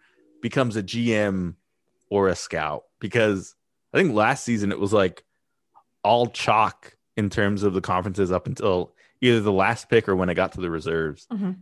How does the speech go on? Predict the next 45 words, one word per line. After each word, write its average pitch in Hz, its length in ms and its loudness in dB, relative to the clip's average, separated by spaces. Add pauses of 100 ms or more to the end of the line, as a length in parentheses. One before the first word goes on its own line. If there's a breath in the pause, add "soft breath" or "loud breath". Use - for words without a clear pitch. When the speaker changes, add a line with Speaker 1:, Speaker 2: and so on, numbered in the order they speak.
(160)
Speaker 1:
And, 87 240 -4
um, 80 360 -4 (520)
yeah, 101 200 -2
Giannis, 92 540 -4 (100)
buddy. 98 340 -2
Speaker 2:
All 208 80 2
right, - 180 -4
so 220 140 -8
I'm, 214 280 -4
I'm 208 100 -6
gonna 214 140 -2
go 202 140 2
to 196 80 0
bat 180 360 -2
for 180 140 -8
Giannis 175 340 -4
here 165 140 -6
because 175 340 -10
I 165 100 -8
am 165 140 -8
a 160 320 -16
devoted 185 600 0
All-Star 175 380 -2
draft 165 400 -4
connoisseur. 165 640 -2 (520 loud breath)
Uh, 147 260 0
Speaker 1:
<laughs> - 140 -2
Speaker 2:
his 262 280 2 (240)
first 294 440 2
year 196 440 0
that 190 100 -4
he 190 120 -2
does 180 200 0
the 165 60 -10
draft, 160 360 -4
okay, 175 180 -2
LeBron 190 420 -2
gets 240 180 -6
the - 100 -4
first - 300 -6
pick. 170 200 -6
He 180 140 -6
takes 170 300 -6
K 160 180 -6
D. - 260 -12